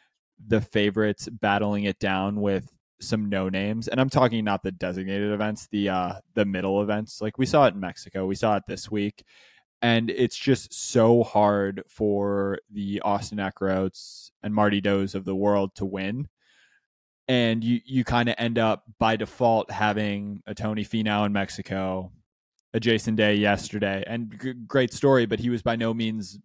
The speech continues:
the longest of shots. I think he was the third favorite going into the week. So I think that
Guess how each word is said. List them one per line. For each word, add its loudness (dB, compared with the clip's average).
the -2
longest -4
of -6
shots. -2
I -8
think -2
he 0
was -2
the 4
third 0
favorite 0
going 0
into -4
the -4
week. -8
So 6
I 4
think 0
that 4